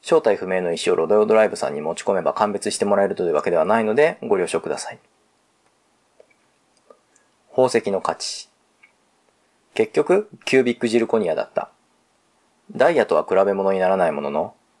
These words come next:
井口さんによれば数百円程度の価値があるという。大人にとっては大したことないが、お小遣いがワンコインの子供にとっては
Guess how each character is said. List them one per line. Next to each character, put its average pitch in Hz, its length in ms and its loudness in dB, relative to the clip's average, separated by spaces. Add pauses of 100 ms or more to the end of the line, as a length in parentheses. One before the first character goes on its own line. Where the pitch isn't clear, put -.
(200)
井 107 100 0
口 113 180 0
さ 113 140 2
ん 113 80 0
に 110 60 2
よ 110 80 4
れ 104 100 4
ば - 180 -2 (240)
数 - 240 0
百 151 240 2
円 139 120 2
程 139 160 4
度 120 80 0
の 98 80 -2
価 104 120 0
値 90 120 -8
が 90 100 4
あ 95 60 2
る 85 60 -8
と 69 120 -8
い 52 120 -10
う。 - 60 -20 (1600)
大 131 100 -2
人 175 200 4
に 165 80 0
と 170 100 2
っ 170 40 -12
て - 60 0
は 90 100 4
大 95 180 2
し - 20 -8
た - 80 -6
こ - 100 -8
と 71 100 -6
な 71 120 2
い 67 60 -2
が、 69 220 -4 (460)
お - 100 -8
小 120 200 2
遣 90 180 4
い - 20 -2
が 78 100 0
ワ 87 120 4
ン 113 80 -2
コ 127 160 2
イ 113 40 0
ン 98 40 -4
の 92 60 -2
子 90 120 -4
供 101 180 0
に 113 60 0
と 107 120 2
っ - 40 -6
て 101 80 0
は 71 240 0